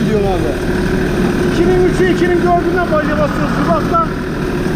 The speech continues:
Speaker 2: Yonca'da üçüncü bir seriyle de basabiliyoruz. Yulaf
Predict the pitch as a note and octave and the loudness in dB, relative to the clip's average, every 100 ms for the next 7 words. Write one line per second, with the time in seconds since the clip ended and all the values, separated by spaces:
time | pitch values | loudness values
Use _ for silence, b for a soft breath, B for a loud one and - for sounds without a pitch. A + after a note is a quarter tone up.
0 | - C4 E4 - E4 E4+ D4+ E4 D#4+ E4 | 0 0 2 2 2 2 2 2 2 2
1 | - D#4+ E4 E4 D4 D#4+ D4 D#4 D4 C4+ | 0 0 2 2 0 0 -2 -2 0 0
2 | C4+ - - - - - - - - - | 0 0 0 0 0 0 0 0 0 0
3 | - - - - - - - - - G#3+ | 0 0 0 0 0 0 0 0 0 0